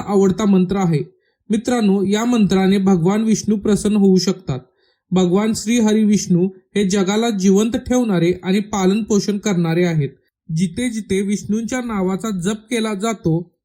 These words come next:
तिथे माता लक्ष्मी मानवाचे रूप धारण करते. त्या घरात माता लक्ष्मीचा सुगंध नक्कीच येतो. यासोबतच मी तुमच्यासोबत एक सोपा उपाय शेअर करेन, जे या मंत्राला खूप शक्ती देईल.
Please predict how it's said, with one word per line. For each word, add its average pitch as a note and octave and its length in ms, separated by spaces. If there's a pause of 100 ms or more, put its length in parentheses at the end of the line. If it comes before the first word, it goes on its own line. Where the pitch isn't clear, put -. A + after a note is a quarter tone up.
(120)
तिथे G3 260
माता G#3 400
लक्ष्मी G3+ 580 (280)
मानवाचे A3 640
रूप G#3 260
धारण F3+ 300
करते. F3 500 (260)
त्या A3+ 120
घरात A3 380
माता G3+ 300
लक्ष्मीचा A3 560
सुगंध A3+ 440
नक्कीच A3+ 580
येतो. D#3+ 480 (300)
यासोबतच A3 840 (260)
मी A#3 80
तुमच्यासोबत A#3+ 640 (120)
एक A3+ 200
सोपा G#3+ 340
उपाय A3+ 360
शेअर G3+ 260
करेन, F3+ 380 (380)
जे A3+ 140
या A#3 140
मंत्राला A#3 460
खूप B3 360
शक्ती G#3+ 320
देईल. E3+ 340